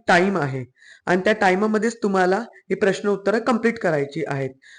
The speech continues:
तर त्यासाठी मी हा स्पीड जास्त ठेवलेला आहे. तुम्ही सुद्धा प्रश्न वाचून पटकन उत्तर देण्याचा प्रयत्न करा. ठीक आहे, चला वळूयात मग आपल्या पुढच्या प्रश्नाकडे. प्रश्न क्रमांक अठ्ठावीस,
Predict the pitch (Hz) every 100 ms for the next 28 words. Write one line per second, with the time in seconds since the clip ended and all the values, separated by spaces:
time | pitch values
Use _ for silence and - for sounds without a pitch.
0 | - 190 185 196 220 226 208 214 233 202
1 | 208 202 202 208 190 180 175 214 214 196
2 | 185 180 180 220 - _ - 190 214 214
3 | 190 214 214 180 - 196 175 208 208 185
4 | 180 208 190 185 196 185 180 175 214 285
5 | - 202 170 - 165 151 139 135 _ _
6 | - 196 190 262 - - _ 214 180 151
7 | 160 180 190 196 196 202 185 208 247 -
8 | 208 - 185 156 - 151 - 135 131 -
9 | 180 190 208 214 196 190 202 190 - 180
10 | 185 254